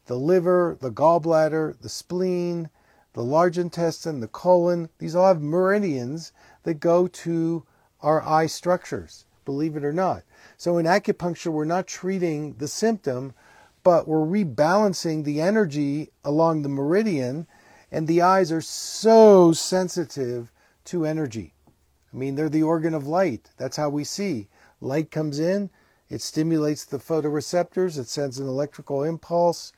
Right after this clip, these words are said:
based on that through the optic nerve to the brain. So we need energy in our eyes as a way to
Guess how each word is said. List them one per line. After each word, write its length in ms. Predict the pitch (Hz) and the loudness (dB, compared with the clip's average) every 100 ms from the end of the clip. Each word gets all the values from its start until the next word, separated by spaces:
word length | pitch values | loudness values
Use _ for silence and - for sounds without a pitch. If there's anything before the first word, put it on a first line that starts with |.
| _ _ _ - | _ _ _ -2
based 320 | 156 165 185 | 0 0 0
on 180 | 175 165 | 0 0
that 400 | 170 170 - - | 0 -2 -6 -14
through 180 | 147 151 | -6 -2
the 140 | 151 | 2
optic 440 | 147 135 - 135 - | 2 2 0 -10 -4
nerve 300 | 175 180 151 | -2 -2 -4
to 120 | 165 | -8
the 80 | 143 | -4
brain. 460 | 147 185 170 95 - _ _ - - _ _ | 0 0 0 -6 -14 _ _ -20 -20 _ _
So 160 | - 151 | -4 -2
we 240 | 165 202 | 0 0
need 380 | 202 202 196 180 | 0 0 -2 -4
energy 680 | - 190 240 180 156 147 147 | -2 0 2 0 -2 -2 -2
in 140 | 165 | -4
our 180 | 165 160 | -4 -4
eyes 580 | 143 156 160 156 151 - _ - | -2 0 0 0 -2 -6 _ -4
as 280 | 165 175 | 0 0
a 80 | 185 | 0
way 640 | 175 151 160 156 151 147 - | 0 0 0 0 -2 -4 -10
to 640 | - - 170 160 151 151 | -18 -10 -6 -2 -2 -4